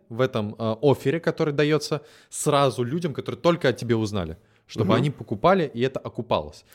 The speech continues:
Speaker 1: Вот, типа, два миллиона потратить на эти блогеры и купить, это задача сложная, но решаемая.
Speaker 2: Мгм.
Speaker 1: А из, из её рекламы два с половиной сделать через два дня посложнее, мне кажется. Вот, может, ты здесь дашь какие-то советы?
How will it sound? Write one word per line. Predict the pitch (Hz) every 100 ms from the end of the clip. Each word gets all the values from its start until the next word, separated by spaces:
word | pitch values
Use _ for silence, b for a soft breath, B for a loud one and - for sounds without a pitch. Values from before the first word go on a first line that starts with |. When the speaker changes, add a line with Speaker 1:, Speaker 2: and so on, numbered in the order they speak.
| b b
Speaker 1:
Вот, | 117 -
типа, | 135
два | 113 170
миллиона | 156 165
потратить | 151 156 156 147
на |
эти | 139 139
блогеры | 147 143 131 135
и | 123
купить, | - 240 -
это | 160 170 - -
задача | 113 139 156 147
сложная, | 156 170 175 165
но | 135
решаемая. | 139 - 104 87 107
Speaker 2:
Мгм. | 123 120 120
Speaker 1:
А | 127
из, | 123
из | 151 - 147 127
её | 143 156
рекламы | 156 160 139
два | 120 143
с | -
половиной | 139 208 262
сделать | 135 151 131
через | 127 110
два | 110 110
дня | 107 87 - b -
посложнее, | 123 170 160 151 120
мне | 101 104
кажется. | 101 90 80 - 87 -
Вот, | 120 107
может, | 139 208 208 - _
ты | 202
здесь | 202 131
дашь | - 123
какие-то | - 127 -
советы? | - 135 196 101